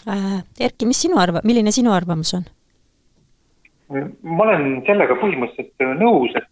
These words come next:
Speaker 2: äh, et oleks igati mõistlik. Äh, seda on, äh, ka Riigikohus, äh, tegelikult, äh, leidnud, äh, et, äh, loomulikult,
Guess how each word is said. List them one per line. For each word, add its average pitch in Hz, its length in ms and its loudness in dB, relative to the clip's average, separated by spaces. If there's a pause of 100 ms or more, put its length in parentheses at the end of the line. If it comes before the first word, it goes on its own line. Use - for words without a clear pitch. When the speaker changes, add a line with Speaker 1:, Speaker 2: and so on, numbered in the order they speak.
Speaker 2:
äh, 117 180 2 (440)
et - 180 -6 (140)
oleks - 420 0
igati - 280 0
mõistlik. - 480 -2 (420)
Äh, 131 260 2 (120)
seda 202 240 2
on, 143 520 2
äh, 143 1000 0
ka 143 140 2 (340)
Riigikohus, 135 800 2
äh, 123 720 0 (640)
tegelikult, 127 600 -2
äh, 127 800 0 (240)
leidnud, 127 600 0 (380)
äh, 123 640 2 (380)
et, 131 180 -2 (180)
äh, 127 520 2 (200)
loomulikult, 196 480 0